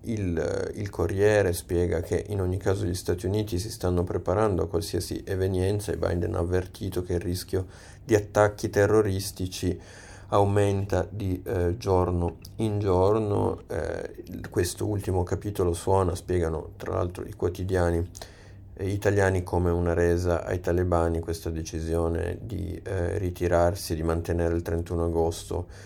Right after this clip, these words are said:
come data di scadenza, eh, a cui il G sette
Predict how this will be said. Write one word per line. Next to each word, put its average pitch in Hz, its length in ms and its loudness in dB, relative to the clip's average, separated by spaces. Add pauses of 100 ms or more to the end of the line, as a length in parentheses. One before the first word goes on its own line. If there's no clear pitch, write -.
(280)
come 87 260 2
data 82 240 2
di 85 140 0
scadenza, 95 960 2
eh, - 420 -8
a 101 60 -8
cui 85 460 0
il 90 280 -6
G 90 140 -2
sette 98 760 0